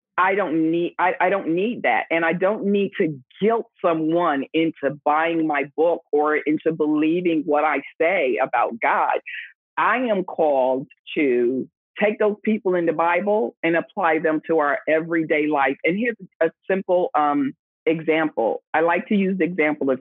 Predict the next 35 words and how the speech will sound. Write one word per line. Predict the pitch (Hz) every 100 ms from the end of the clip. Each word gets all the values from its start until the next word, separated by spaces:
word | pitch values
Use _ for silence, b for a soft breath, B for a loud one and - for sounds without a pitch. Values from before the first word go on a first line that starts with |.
| -
Sarah. | 160 135 - - - -
And, | 190 180 - _ _ _ _ -
and | 202
I | 196 208 -
see | 214 247
it |
in | 247 208
the |
ch-, | 185 -
like, | 190 185 -
we, | 185 226 202
we | 247
like | 277 269 -
to | 196
judge, | 180 190 -
we, | 202 254
we | 220 269 381
not | 466 494 285
only | 214
judge | 185 202 185
modern | 151 170 208 240
day | 240 240 -
people, | 254 262 262 262 - B B
we | 226 640
judge | 226 214 202 -
people | 214 196 185
in | 170
the |
Bible | 160 190 185 165 135
as | 147
well, | 185 185 110 117
right? | 131 139 175 - B B
And | 175 -
so | 185 175
it's | 180